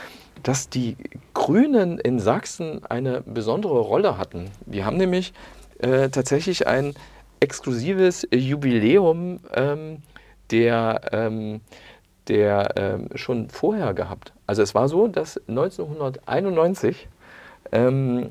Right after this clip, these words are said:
sich hundertfünfzig Männer und Frauen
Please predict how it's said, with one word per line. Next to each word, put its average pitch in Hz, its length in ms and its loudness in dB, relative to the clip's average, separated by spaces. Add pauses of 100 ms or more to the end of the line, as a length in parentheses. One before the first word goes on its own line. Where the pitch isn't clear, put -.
(120)
sich 135 280 -4
hundertfünfzig 202 960 0
Männer 139 360 0
und 139 200 -2
Frauen 156 640 0